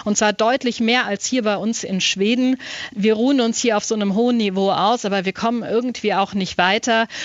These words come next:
Und sie sagt, Deutschland gibt so viel Gas, dass zumindest im Bereich der Wirtschaft, also Frauen in Machtpositionen in der Wirtschaft, es sein könnte, dass Deutschland tatsächlich mal an Schweden vorbeizieht.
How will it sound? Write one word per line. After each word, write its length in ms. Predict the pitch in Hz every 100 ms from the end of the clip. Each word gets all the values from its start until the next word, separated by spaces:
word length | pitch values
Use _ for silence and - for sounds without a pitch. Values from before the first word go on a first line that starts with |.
| - -
Und 340 | 202 202 208 -
sie 240 | 196 226
sagt, 340 | 247 233 240 -
Deutschland 320 | 214 240 220
gibt 180 | 220 185
so 180 | 214 262
viel 200 | 247 220
Gas, 460 | 185 180 240 -
dass 240 | 285 - -
zumindest 440 | 196 196 254 254
im 120 | 196
Bereich 420 | 196 185 202 - -
der 260 | 185 170
Wirtschaft, 560 | 208 349 - 165 135 -
also 280 | 180 190 165
Frauen 460 | - 190 208 233
in 140 | 202 196
Machtpositionen 760 | 214 - 226 196 - 208 208
in 60 | 190
der 200 | 185 170
Wirtschaft, 400 | 202 - 240 -
es 120 | 196
sein 220 | 196 190
könnte, 400 | 196 202 196 190 - - - -
dass 200 | 185 -
Deutschland 560 | - 180 214 196 - - -
tatsächlich 440 | 196 - 208 196
mal 180 | 196 190
an 140 | 180
Schweden 280 | - 196 196
vorbeizieht. 760 | - 185 185 220 269 - 220